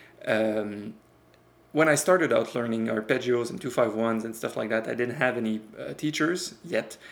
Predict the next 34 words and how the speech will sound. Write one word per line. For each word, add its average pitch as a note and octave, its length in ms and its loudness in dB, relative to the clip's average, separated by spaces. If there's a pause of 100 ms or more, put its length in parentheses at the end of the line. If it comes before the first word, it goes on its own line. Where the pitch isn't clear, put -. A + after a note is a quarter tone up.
(260)
I A#2 100 2
didn't A#2+ 200 0
have A#2+ 180 0
any, A2+ 440 -4
uh, - 640 -12 (360)
books, C#3+ 400 4
libraries, A#2 640 2
or A2+ 200 0
I, A2+ 280 0
I - 20 4
was B2 280 2
in C#3 80 0
the D#3 40 0
middle F#3 240 4
of C3+ 80 2
nowhere, B2 360 2
basically. - 400 -8 (420)
And A#2 140 2
I A#2 80 8
picked F#3 200 2
up G#3+ 120 4
a D3+ 60 4
book, C3 360 -2 (720)
and B2 400 0
from D#3 300 2
this E3+ 180 2
book, - 340 0 (100)
I B2 100 0
learned A#2+ 340 2
arpeggio D3 460 0
shapes, - 500 -2 (100)
chord C#3+ 260 2
shapes, - 520 -4 (100)
and A#2 440 -2